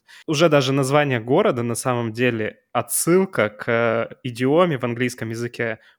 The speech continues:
Pottersfield, что означает кладбище для преступников, где их хоронили. В этом городе они попадают на праздник урожая, где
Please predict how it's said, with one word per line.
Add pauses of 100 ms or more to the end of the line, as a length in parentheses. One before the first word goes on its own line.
Pottersfield,
что
означает
кладбище
для (100)
преступников,
где
их
хоронили. (340)
В
этом (260)
городе
они
попадают (100)
на
праздник
урожая,
где